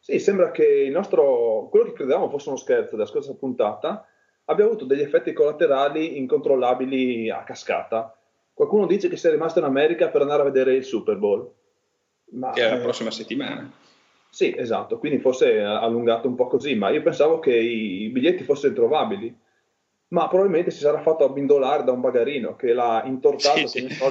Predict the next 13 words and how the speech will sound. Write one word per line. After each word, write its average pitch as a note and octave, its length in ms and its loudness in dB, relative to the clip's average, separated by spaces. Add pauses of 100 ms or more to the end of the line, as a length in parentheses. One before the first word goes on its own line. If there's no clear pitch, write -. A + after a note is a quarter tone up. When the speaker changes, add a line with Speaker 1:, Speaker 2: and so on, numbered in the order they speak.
Speaker 1:
solito. A2 400 -4 (160)
"Dottor, F3+ 320 2
dottor, F3 400 2
vuole F#3 160 2
un F3+ 80 -2
biglietto F#3 300 0
per F3 100 -2
il F3 80 2
Super F#3 300 0
Bowl F#3 100 0
di F3 80 0
San G3+ 180 -4
Diego?" B2 500 -2